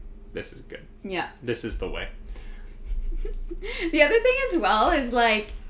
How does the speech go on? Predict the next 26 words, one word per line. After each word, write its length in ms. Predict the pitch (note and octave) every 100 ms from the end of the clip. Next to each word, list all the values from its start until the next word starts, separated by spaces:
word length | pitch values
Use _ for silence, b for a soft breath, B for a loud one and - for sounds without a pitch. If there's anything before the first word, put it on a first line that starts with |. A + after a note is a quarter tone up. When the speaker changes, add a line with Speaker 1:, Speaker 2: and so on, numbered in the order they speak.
| - - - - - - -
Speaker 2:
y-, 180 | G#3+ -
you 240 | A#3+ B3+ C4
know, 120 | -
if 140 | C#4
you 100 | C#4 D#4+
sign 340 | - A#3+ D4+
up 260 | F#3 E3+ -
for 140 | G3
one 200 | F3+ F3+
thing, 340 | F3+ D#3 D3+ - b b -
um, 560 | F#3+ F#3+ F#3 F3+ E3+ - - - - - - - - A3 B B B
they, 420 | G#3+ A#3+ A#3+ A#3+ A3+
like, 420 | A#3+ F#3 - - - b b b - - - - - - - - - - -
Speaker 1:
That 200 | A#2+ -
code 100 | A3
Speaker 2:
there 120 | C4+ C4+
are 160 | C4+
Speaker 1:
doesn't 160 | - C4
expire. 240 | B3 D4+ D#4+
Speaker 2:
people, 300 | E4 D#4 - - - - - - - - - - - -
doesn't 260 | G#3+ G#3+ G#3
ex-, 240 | - - -
wait, 180 | - F2+
what? 160 | E3+ A3+ F4 - - - B B B B - -
Speaker 1:
Um, 300 | G3+ D#4+ -
Speaker 2:
Oh. 360 | A3 G#3 F#3+